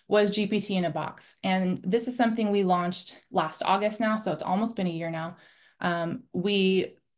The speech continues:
basically put together, um, an opinionated stack, right, using open source tools with, with, uh, PyTorch and, and Kubeflow, uh,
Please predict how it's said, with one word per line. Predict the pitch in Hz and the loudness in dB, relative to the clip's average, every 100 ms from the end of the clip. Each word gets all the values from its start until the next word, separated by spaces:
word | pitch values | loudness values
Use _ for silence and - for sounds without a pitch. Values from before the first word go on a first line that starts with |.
| _ | _
basically | 190 202 208 214 214 | 0 0 0 -2 -2
put | 208 254 | 2 0
together, | 254 220 196 196 196 190 _ _ - | 2 4 4 4 0 -4 _ _ -4
um, | 180 170 - | -2 -2 -2
an | 190 | -2
opinionated | 185 262 262 240 220 220 | 4 6 8 8 4 0
stack, | - 170 175 - - | 2 2 0 -6 -8
right, | 185 175 175 - | -4 -2 -2 -2
using | 185 175 180 175 175 - | 0 0 0 0 -2 -2
open | 208 208 226 | -2 2 2
source | 214 214 214 | 2 -2 -4
tools | - 175 170 180 | -2 0 0 -4
with, | - 175 170 170 - | -2 0 0 -2 -4
with, | 185 170 175 | -2 0 2
uh, | 170 170 | 2 2
PyTorch | 196 190 202 190 185 | 0 2 4 2 2
and, | 185 175 165 | 0 -4 -2
and | 175 165 | -4 -2
Kubeflow, | 196 165 180 170 170 - _ _ _ _ - | -4 -2 2 2 2 -4 _ _ _ _ -2
uh, | 190 180 156 | 2 2 0